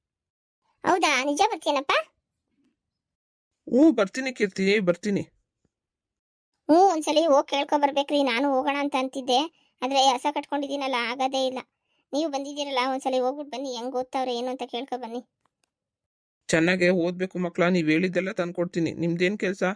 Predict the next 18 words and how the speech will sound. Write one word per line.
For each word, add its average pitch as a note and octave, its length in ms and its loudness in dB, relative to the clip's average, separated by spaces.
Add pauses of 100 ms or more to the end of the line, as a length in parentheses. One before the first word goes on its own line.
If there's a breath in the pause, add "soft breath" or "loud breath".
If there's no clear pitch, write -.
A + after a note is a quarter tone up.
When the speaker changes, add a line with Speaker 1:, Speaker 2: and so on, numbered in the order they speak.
(280)
Speaker 2:
ಚೆನ್ನಾಗ್ E3 340 0
ಓದ್ಬೇಕು, D#3+ 500 -2
ಸರಿನಾ? G#3 380 0 (1900)
Speaker 1:
ಸರಿಯಪ್ಪ, F#4+ 500 2
ಓದ್ಕೋತೀವಿ. D#4+ 560 0 (1080)
Speaker 2:
ನಿಂದೇನ್ G#3+ 240 4
ಸಮಾಚಾರ G3 440 -2
ಪ್ರೀತಿ? F#3+ 380 -2 (180)
ನೀನ್ G3+ 200 2
ಹೆಂಗ್ G3 180 2
ಓದ್ತಾ G3 220 0
ಇದೀಯಾ? F3+ 320 0 (1500 soft breath)
Speaker 1:
ಅಪ್ಪ, D4+ 140 0 (120)
ನಾನು G#4 280 0
ಚೆನ್ನಾಗ್ F#4+ 260 2
ಓದ್ತಾ F#4 280 2
ಇದ್ದೀನಿ F4+ 280 -2
ಅಪ್ಪ. D4+ 160 -6